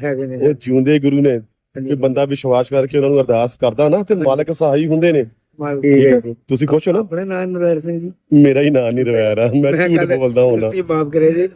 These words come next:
Speaker 2: ਮੈਂ ਨਾ ਝੂਠ ਬੋਲਦਾ
Speaker 1: ਮੈਂ
Speaker 2: ਹੁੰਦਾ।
Speaker 1: ਕਹਿ ਤਾ ਸੀ, ਮੈਂ ਕਿਹਾ, "ਨਹੀਂ ਭਾਈ ਸਾਹਿਬ, ਮੈਂ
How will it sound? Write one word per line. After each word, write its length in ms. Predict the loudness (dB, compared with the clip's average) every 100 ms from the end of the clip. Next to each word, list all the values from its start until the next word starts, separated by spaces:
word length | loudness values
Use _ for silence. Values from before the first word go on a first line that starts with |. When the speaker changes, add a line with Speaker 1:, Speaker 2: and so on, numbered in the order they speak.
| -2
Speaker 2:
ਮੈਂ 120 | 0 0
ਨਾ 80 |
ਝੂਠ 320 | -2 -4 -6 -4
ਬੋਲਦਾ 300 | -4 0 0
Speaker 1:
ਮੈਂ 80 |
Speaker 2:
ਹੁੰਦਾ। 140 | 0 -4
Speaker 1:
ਕਹਿ 220 | -4 -4
ਤਾ 160 | -2 -2
ਸੀ, 60 | 0
ਮੈਂ 140 | -2
ਕਿਹਾ, 80 | -4
"ਨਹੀਂ 200 | -4 -6
ਭਾਈ 200 | -2 -2
ਸਾਹਿਬ, 180 | -2 -4
ਮੈਂ 240 | -4